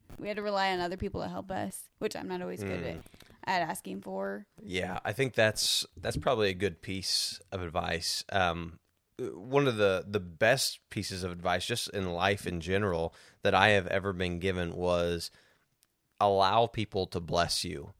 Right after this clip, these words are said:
Speaker 1: Mm-hmm.
Speaker 2: And it doesn't mean you ask for it all the time. Doesn't mean you're a, a moocher or anything. But when it comes to people wanting to bless you or serve you or, or whatever it looks like,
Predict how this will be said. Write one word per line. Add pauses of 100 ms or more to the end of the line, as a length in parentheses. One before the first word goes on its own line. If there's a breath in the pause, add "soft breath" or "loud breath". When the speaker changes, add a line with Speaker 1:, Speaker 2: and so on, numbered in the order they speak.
Speaker 1:
Mm-hmm.
Speaker 2:
And
it
doesn't
mean
you
ask
for
it
all
the
time.
Doesn't
mean
you're
a,
a
moocher
or
anything. (380 loud breath)
But
when
it
comes
to
people
wanting
to
bless
you
or
serve
you
or,
or
whatever
it
looks
like,